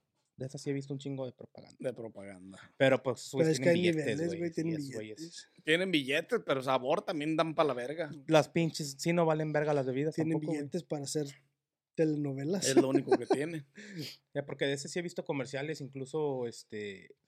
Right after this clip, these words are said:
Speaker 1: creo que también son de Chicago, güey.
Speaker 3: Vale,
Speaker 2: Eso
Speaker 3: shit.
Speaker 2: sí, creo que ya habíamos dicho que
Speaker 1: Sí,
Speaker 2: eran
Speaker 1: ¿verdad?
Speaker 2: de, de,
Speaker 3: Sí, es
Speaker 2: de aquí
Speaker 3: que
Speaker 2: Chicago.
Speaker 3: habíamos dicho que eran de Chicago.
Speaker 1: Vale, verga.
Speaker 2: Pero, ah,
Speaker 3: Pero
Speaker 2: pasa
Speaker 3: de
Speaker 2: si lo
Speaker 3: shit.
Speaker 2: pasas y lo dejas con el chinito.
Speaker 3: Sí, a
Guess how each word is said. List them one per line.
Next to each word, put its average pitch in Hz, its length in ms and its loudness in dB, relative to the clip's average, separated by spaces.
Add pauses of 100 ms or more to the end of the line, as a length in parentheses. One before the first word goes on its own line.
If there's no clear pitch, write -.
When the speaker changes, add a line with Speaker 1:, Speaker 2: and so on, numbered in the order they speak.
Speaker 1:
creo 113 160 -8
que 160 100 -2
también 127 320 -8
son 143 140 -6
de 156 100 -4
Chicago, 117 560 -12
güey. 107 160 -18 (560)
Speaker 3:
Vale, 143 380 -8
Speaker 2:
Eso 165 240 2
Speaker 3:
shit. 156 200 0
Speaker 2:
sí, 127 40 -8
creo 156 180 0
que 170 100 2
ya 170 100 8
habíamos 175 320 4
dicho 151 220 -10
que - 60 -10
Speaker 1:
Sí, 151 60 4
Speaker 2:
eran 147 200 4
Speaker 1:
¿verdad? 123 180 -2
Speaker 2:
de, 117 120 -12
de, - 100 -8
Speaker 3:
Sí, 175 100 0
es 175 140 2
Speaker 2:
de 175 40 -6
aquí - 100 -4
Speaker 3:
que 135 60 0
Speaker 2:
Chicago. 175 180 4
Speaker 3:
habíamos 165 220 2
dicho 151 100 -6
que 160 100 -4
eran 151 120 -4
de 147 60 -10
Chicago. - 360 -18 (260)
Speaker 1:
Vale, 117 140 -16
verga. - 100 -20 (1000)
Speaker 2:
Pero, 107 1080 -4
ah, 101 1800 -20 (1500)
Speaker 3:
Pero 175 180 12
Speaker 2:
pasa 180 100 10
Speaker 3:
de 214 100 10
Speaker 2:
si - 60 6
lo - 60 6
Speaker 3:
shit. 247 100 10
Speaker 2:
pasas 185 300 6
y 165 60 2
lo 147 120 2
dejas 165 240 0
con 170 120 -4
el 131 60 -6
chinito. 139 360 -10 (240)
Speaker 3:
Sí, 151 200 -2
a 139 60 -2